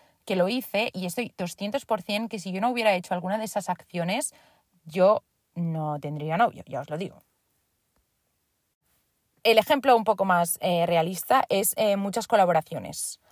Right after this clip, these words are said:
Bueno, hay muchas colaboraciones con marcas, em, en TikTok o en Instagram que yo literalmente he escrito en un papel que quería que esa marca me contactara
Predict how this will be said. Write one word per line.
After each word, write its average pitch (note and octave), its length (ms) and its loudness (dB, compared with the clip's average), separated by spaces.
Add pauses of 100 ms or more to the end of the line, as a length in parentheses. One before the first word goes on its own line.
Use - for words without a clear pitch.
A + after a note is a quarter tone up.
(140)
Bueno, F3+ 100 0
hay G3 80 0
muchas C4 240 0
colaboraciones G#3 760 2
con F#3+ 220 -2
marcas, E3+ 600 -2
em, E3+ 560 -4
en E3+ 200 -6
TikTok F#3 480 -6
o F#3 60 -4
en F3 40 -2
Instagram A3 480 0 (340)
que G#3 140 -4
yo A3 140 2
literalmente G3+ 840 0
he F3 80 -2
escrito F#3+ 420 -4
en F3+ 80 0
un F3+ 100 0
papel F3 360 0
que E3 140 -10
quería E3+ 380 0
que F3 140 -8
esa F3 160 -4
marca E3+ 280 -2
me E3 120 -4
contactara F3 640 0